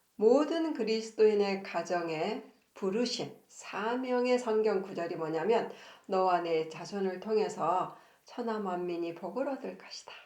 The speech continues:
이게 우리 모든 그리스도인들의 부르심이고 각 가정의 부르심이고, 저는 이제 가정을, 결혼해서 가정을 이루는 목표라고 생각합니다.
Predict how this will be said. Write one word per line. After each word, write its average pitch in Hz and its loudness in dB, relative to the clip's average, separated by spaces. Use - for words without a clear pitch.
이게 254 4
우리 196 2
모든 190 0
그리스도인들의 180 -2
부르심이고 220 0
각 190 -10
가정의 185 -8
부르심이고, 202 0
저는 180 -2
이제 180 -2
가정을, 185 2
결혼해서 185 -2
가정을 196 -2
이루는 190 -2
목표라고 175 0
생각합니다. 160 -4